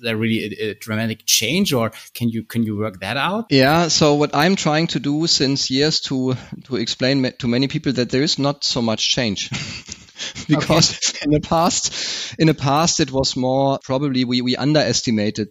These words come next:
Speaker 2: the, uh, the power that, that we have when, when working with designers or the designer's mindset. So, uh, I would say it changed a lot in the past decade,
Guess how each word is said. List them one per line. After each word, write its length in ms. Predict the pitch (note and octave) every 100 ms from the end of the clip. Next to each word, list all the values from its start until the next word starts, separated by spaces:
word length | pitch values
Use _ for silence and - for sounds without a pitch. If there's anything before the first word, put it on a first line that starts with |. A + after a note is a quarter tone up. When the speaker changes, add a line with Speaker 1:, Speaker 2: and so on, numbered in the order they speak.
| -
Speaker 2:
the, 280 | G#2 G2+ G2 G2+ G#2
uh, 40 | G#2
the 120 | A2
power 440 | - C3+ C#3+ A2
that, 200 | G2 F#2+ - -
that 140 | G2 -
we 120 | G2
have 300 | G#2+ A2+ -
when, 240 | - F#2 F2+
when 140 | F#2+
working 340 | F#2+ G#2+ G#2+ F#2
with 180 | - -
designers 640 | F#2+ F#2+ G2+ A2+ E2 -
or 140 | F2 F#2
the 100 | G2
designer's 500 | F#2+ G2+ A2 G#2+ -
mindset. 540 | F#2+ A2 - F2 D2 -
So, 380 | - F#2 F2+
uh, 120 | F2+ E2+ C3
I 80 |
would 180 | E3 E3+
say 220 | - C#3+
it 140 | C#3+ A#2
changed 560 | - C3 D3 - -
a 40 | A2+
lot 340 | A2 C3+ - -
in 160 | A2
the 80 | G#2
past 520 | - G#2+ A2 - -
decade, 440 | A#2 - B2 B2+